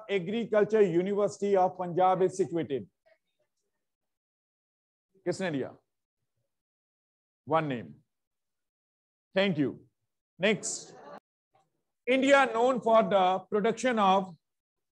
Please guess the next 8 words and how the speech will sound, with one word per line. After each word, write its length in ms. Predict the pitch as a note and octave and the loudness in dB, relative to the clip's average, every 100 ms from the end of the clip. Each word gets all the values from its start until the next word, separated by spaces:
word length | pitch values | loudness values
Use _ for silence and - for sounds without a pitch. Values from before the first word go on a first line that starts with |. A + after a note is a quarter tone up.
| _ | _
production 680 | F#3+ F3+ G3 G#3+ - A#3+ A#3 - | 0 2 2 0 2 2 2 0
of 440 | F#3 E3+ D#3+ E3+ - _ _ _ - | 4 6 4 0 -10 _ _ _ -2
cotton, 460 | G3 G3+ A3+ A#3 - - _ _ _ _ - | 2 2 0 -4 -10 -18 _ _ _ _ -14
jute, 400 | A2+ G3 A3+ A#3 - - _ _ _ _ _ _ _ _ _ | 0 4 6 4 -2 -20 _ _ _ _ _ _ _ _ _
silk 400 | - G3 A3 A3 - - - | -6 2 2 2 -6 -18 -4
and 240 | F3 F3+ | -4 2
dash. 520 | D#3+ C#3 - - - _ _ _ _ _ _ _ _ _ - | 2 2 -2 -16 -20 _ _ _ _ _ _ _ _ _ -2
Wheat, 260 | G3+ B3 | 0 0